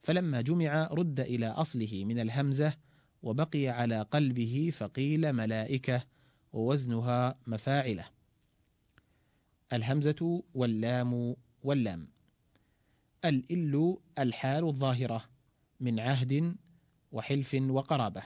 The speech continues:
أل يئل، أي لمع يلمع. والألة الحربة اللامعة. وأل بها، أي ضرب بها.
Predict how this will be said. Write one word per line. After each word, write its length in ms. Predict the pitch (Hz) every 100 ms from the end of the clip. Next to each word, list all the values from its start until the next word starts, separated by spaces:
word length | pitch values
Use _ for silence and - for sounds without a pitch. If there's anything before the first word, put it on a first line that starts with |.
| - _ _ _ _ _ _ -
أل 280 | 165 151 127
يئل، 720 | 117 113 151 175 175 170 175 - 127
أي 200 | 127 120
لمع 600 | 127 151 139 147 151 -
يلمع. 480 | 135 139 110 104 92 _ _ _ _ _ _ _ _
والألة 720 | 131 131 185 190 180 190 190 -
الحربة 560 | 143 120 - 160 165 160
اللامعة. 600 | 156 147 123 123 127 110 - _ _ _ _ _ _ - _ _ -
وأل 440 | 123 156 180 143
بها، 520 | 147 165 156 160 165
أي 140 | 135 120
ضرب 400 | 123 147 135 127
بها. 360 | 151 135 98